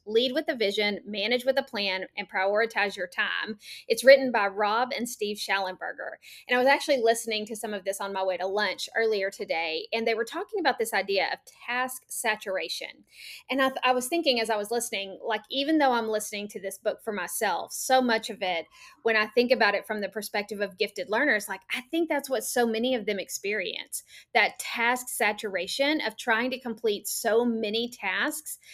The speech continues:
that the time management becomes almost impossible to make happen.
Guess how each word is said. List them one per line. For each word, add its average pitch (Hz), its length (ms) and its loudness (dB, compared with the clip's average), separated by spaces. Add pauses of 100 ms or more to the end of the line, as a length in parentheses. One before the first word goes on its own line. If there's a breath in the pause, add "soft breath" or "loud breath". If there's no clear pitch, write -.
(260 loud breath)
that 226 240 6 (360)
the 240 120 4
time 269 480 0
management 240 600 2
becomes 220 440 -4 (100)
almost 269 400 2
impossible 226 760 -4
to 208 100 -12
make 190 240 -6
happen. - 460 -8